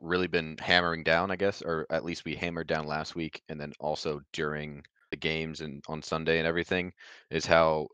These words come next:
the sharps percentage, when it was greater than fifteen percent, was eleven and oh through two, through two weeks. We saw a lot of games this week,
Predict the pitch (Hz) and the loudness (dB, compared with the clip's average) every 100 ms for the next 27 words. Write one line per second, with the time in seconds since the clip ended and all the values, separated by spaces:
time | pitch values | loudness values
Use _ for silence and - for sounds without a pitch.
0 | 69 82 - 107 113 - - - 82 76 | -6 -2 6 6 6 -2 -6 0 0 0
1 | 76 - 78 65 71 80 90 104 98 87 | -4 -6 -6 -6 -4 2 2 2 0 -6
2 | 92 - 90 104 - 85 73 69 _ _ | -8 -6 -6 -4 -2 -2 -2 -4 _ _
3 | _ - 80 80 87 87 82 80 73 - | _ -6 -2 4 4 4 0 -2 -4 -8
4 | 71 - - - - 76 - 78 69 65 | -14 -14 -14 -16 -12 -10 -8 -8 -8 -10
5 | - - _ _ - _ _ - - 90 | -12 -14 _ _ -20 _ _ -8 2 6
6 | 87 82 - _ _ - 80 85 98 98 | 6 4 0 _ _ -4 4 8 10 8
7 | 80 90 85 80 - 82 - 78 73 - | 2 0 0 -4 -8 -6 -6 -6 -8 -10